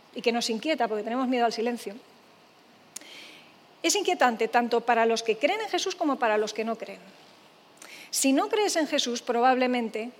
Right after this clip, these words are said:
te has preguntado muchas veces de qué hablan los silencios de Dios. O sea, ¿por qué Dios se calla? Si Dios existe,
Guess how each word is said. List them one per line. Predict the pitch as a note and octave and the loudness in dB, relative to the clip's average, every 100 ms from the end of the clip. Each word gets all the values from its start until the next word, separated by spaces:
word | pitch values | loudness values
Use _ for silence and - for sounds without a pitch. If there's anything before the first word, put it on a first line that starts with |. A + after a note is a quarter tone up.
| - | -2
te | C#4 | 0
has | C#4 | 0
preguntado | D4 C4 B3+ B3 A#3+ | 0 2 4 2 2
muchas | B3 A#3 A3+ | 0 2 2
veces | A#3+ - G3+ G#3 - - - - - - - - - - | 0 -2 -8 -8 -10 -14 -20 -20 -20 -20 -20 -20 -20 -16
de | G3+ C4 C4 | 2 4 4
qué | D4+ | 4
hablan | C#4+ C4+ A3+ G3+ G3+ | 6 4 0 -2 -4
los | G#3 | -4
silencios | - G#3+ A3 A3 G#3 | -2 -4 -4 -6 -2
de | B3 | 0
Dios. | E4+ D3+ - | 0 0 0
O | |
sea, | A#3+ F#3+ | 0 0
¿por | - A#3+ | 0 0
qué | A#3+ F#4+ | 0 0
Dios | E4+ F4 - - - - | 0 0 -2 -6 -12 -6
se | - B3+ | -2 2
calla? | F#4 C4+ G#3+ | 4 4 2
Si | - | 0
Dios | C4+ G4 G#4+ | 2 2 2
existe, | G4 - C4+ - G#3+ A3+ | 0 -2 -2 -4 -6 -8